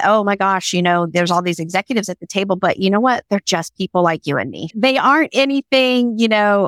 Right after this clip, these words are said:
uh, you know, crazy." And they're looking for that. They're looking for people to speak up and, and provide different perspectives. And, um, I, I used to be afraid to put myself out there a little bit, or when I did, then I'd have that feeling like, "Oh gosh, you know, that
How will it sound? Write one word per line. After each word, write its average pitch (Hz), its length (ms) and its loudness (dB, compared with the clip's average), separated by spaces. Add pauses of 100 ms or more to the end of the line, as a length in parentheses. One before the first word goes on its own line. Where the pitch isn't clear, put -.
uh, 123 280 0
you 208 200 -2
know, 185 220 0
crazy." 285 680 -2
And 196 160 0
they're 269 140 2
looking 311 500 2
for 170 160 2
that. 156 280 -4
They're 220 160 2
looking 220 340 -2
for 185 100 0
people - 280 -6
to 160 80 -4
speak - 280 -4
up 165 220 -2
and, 160 240 0
and 165 180 -2
provide 170 380 -2
different 170 260 -4
perspectives. 160 840 -2
And, 170 400 0
um, 160 220 0
I, 196 220 -2 (280)
I 220 80 0
used 269 180 -2
to 247 80 -4
be 254 80 2
afraid 233 300 0
to 202 80 -6
put - 160 -2
myself 180 320 -2
out 170 160 -4
there 196 120 2
a 208 60 0
little 208 160 0
bit, 240 300 2 (420)
or 214 140 2
when 226 180 0
I 202 140 -4
did, 196 440 -2
then 190 140 2
I'd 190 160 0
have 196 200 -4
that 175 260 -2
feeling 196 260 0
like, 180 240 -2
"Oh 240 240 0
gosh, 214 400 -2
you 185 120 0
know, 175 240 2
that 180 260 -2